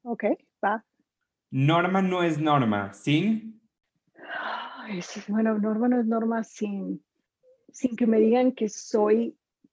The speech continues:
Speaker 1: terca. <laughs>
Speaker 2: Lo primero que haces al despertar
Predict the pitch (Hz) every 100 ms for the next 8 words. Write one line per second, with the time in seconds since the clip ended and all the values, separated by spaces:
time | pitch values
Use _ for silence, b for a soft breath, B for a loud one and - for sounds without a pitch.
0 | _ _ _ _ _ _ _ _ _ -
1 | 214 220 190 - - - _ - - -
2 | - 403 - - - - - 330 _ _
3 | _ _ _ _ - 120 117 139 151 175
4 | 185 156 151 156 139 113 110 - 113 -
5 | 123 131 147 -